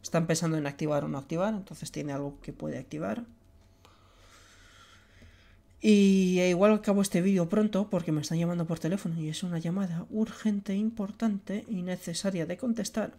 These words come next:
así que es posible que acabe pronto este vídeo. ¿Veis? Esta carta efectivamente no la tengo, entonces pues no la puedo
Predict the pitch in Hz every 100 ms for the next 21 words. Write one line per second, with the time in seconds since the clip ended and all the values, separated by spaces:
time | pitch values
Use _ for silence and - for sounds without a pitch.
0 | _ 185 175 165 165 165 143 196 _ _
1 | _ _ _ - _ _ _ _ _ _
2 | _ _ _ _ - _ _ - _ _
3 | _ _ _ _ _ - 165 - 165 160
4 | 156 160 151 143 - 139 - 165 - -
5 | 160 - _ - - _ 165 165 165 156
6 | 151 156 151 131 139 135 139 139 156 175
7 | 196 233 254 254 202 180 170 226 - 165
8 | 143 131 117 - - 120